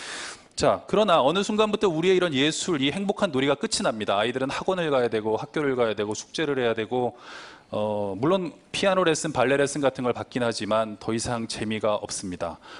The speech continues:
해야 되고, 경쟁이 개입하고, 재미없죠. 그, 그런데 초등학생이 돼서도 집에 벽에 색칠 같은 걸 계속하다가는 <laughs> 엄마한테, 어, 대단히 크게 야단을 맞게 될 겁니다.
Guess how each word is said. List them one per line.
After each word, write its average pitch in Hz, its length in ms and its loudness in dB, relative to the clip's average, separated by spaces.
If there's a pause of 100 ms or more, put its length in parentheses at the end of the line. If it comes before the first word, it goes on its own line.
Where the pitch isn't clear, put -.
(160)
해야 165 180 4
되고, 110 280 0
경쟁이 110 520 -4
개입하고, 101 760 -2 (560)
재미없죠. 143 680 -4
그, 123 280 -2 (300)
그런데 175 520 0 (800)
초등학생이 190 580 0
돼서도 156 520 0
집에 147 300 -2
벽에 131 540 0
색칠 - 420 -2
같은 143 280 -2
걸 127 80 2
계속하다가는 110 760 -2 (360)
<laughs> - 320 -10
엄마한테, 117 800 0
어, 92 360 -4
대단히 98 520 -4 (380)
크게 127 440 0
야단을 117 360 2
맞게 101 220 -2
될 104 120 -2
겁니다. 87 440 -2